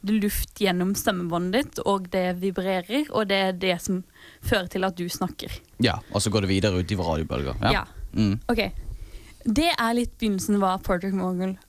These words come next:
Speaker 1: er, for det var en doktor, Maurits Ewing, som oppdaget tidlig på andre verdenskrig at hvis det er lydkanaler som ligger på sjøen,
Speaker 2: Mm.
Speaker 1: så i stedet for,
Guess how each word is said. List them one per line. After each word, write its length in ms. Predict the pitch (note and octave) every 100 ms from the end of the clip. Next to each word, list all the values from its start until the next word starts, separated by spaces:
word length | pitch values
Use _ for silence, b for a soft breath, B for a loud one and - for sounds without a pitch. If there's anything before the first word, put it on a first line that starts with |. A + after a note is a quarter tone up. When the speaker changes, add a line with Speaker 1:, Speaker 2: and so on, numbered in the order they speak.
| -
Speaker 1:
er, 240 | D4 D#4+ - -
for 100 | A3+
det 80 | G#3
var 160 | G3 G3+
en 160 | G#3+ - - G3+
doktor, 540 | C4 - - - A#3 A3
Maurits 500 | G3+ F#3+ G3 - - -
Ewing, 640 | F4+ G4+ C4+ A3 G#3+ C#4+ B B B B -
som 340 | - A#3 A#3 -
oppdaget 840 | G#3+ - - F#3 F#3 G3 A3 - -
tidlig 460 | D#4 B3+ G3 G#3+
på 80 | A3
andre 300 | - G#3 F#3
verdenskrig 520 | F#3+ F#3 F3+ A#3+ D4+ - A3
at 260 | G#3+ -
hvis 400 | G3 G#3 - - B B B B -
det 80 | A3+
er 80 | C4
lydkanaler 1120 | C#4+ B3 E3+ - - G#3 G3 F#3+ F#3+ A#3 B3
som 160 | A#3
ligger 480 | G#3 G3 E3+ - G#3
på 140 | - B3
sjøen, 480 | - G#3+ G4+ E4+ - - - - _ _
Speaker 2:
Mm. 280 | D3 F3+ A2+ B B B -
Speaker 1:
så 200 | C#4 C#4
i 60 | E4
stedet 400 | - - G#3+ G#3
for, 220 | A#3+ A3+